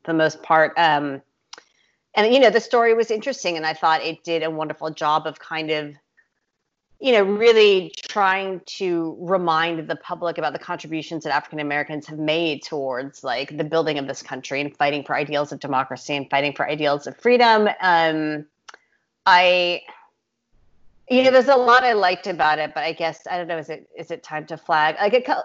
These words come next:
what, the, the, the first thing I noticed was just the lack of absence of strong, uh, Black women characters. Um, I know that this story was about,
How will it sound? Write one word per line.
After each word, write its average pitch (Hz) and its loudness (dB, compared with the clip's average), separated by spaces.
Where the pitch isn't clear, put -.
what, 240 -4
the, 240 0
the, 247 -2
the 254 -6
first 311 -4
thing 320 -2
I 214 -2
noticed 175 0
was 165 -2
just - -14
the 202 0
lack 165 -2
of 185 -10
absence 156 -6
of 156 -2
strong, 170 2
uh, 156 0
Black 170 2
women 160 -4
characters. 294 -6
Um, 185 0
I 185 0
know 185 4
that 175 -6
this 175 0
story 165 -2
was 156 0
about, 147 0